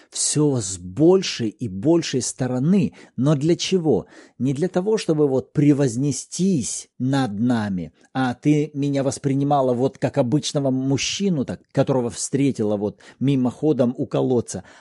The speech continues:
а я на самом деле Мессия. Понял? И пошел дальше. Не-не-не, не для того, чтобы надмиться,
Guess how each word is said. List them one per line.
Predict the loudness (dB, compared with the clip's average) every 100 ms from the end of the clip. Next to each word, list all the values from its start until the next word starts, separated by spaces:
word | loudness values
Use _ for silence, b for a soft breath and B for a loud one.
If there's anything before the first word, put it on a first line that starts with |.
| b
а | -4 -2
я | 0 2 4
на | 2 0
самом | 0 0 0
деле | 2 2 4
Мессия. | 2 0 -4 -4 -4 -4 -8 2
Понял? | 6 6 4 -6 b
И | -8
пошел | -4 -4 -4 -4
дальше. | -4 -6 -10 -2
Не-не-не, | 2 4 4 2 0
не | -2 -2
для | -2
того, | -6 -6 -4
чтобы | -4 -2
надмиться, | -2 -2 0 0 0 -8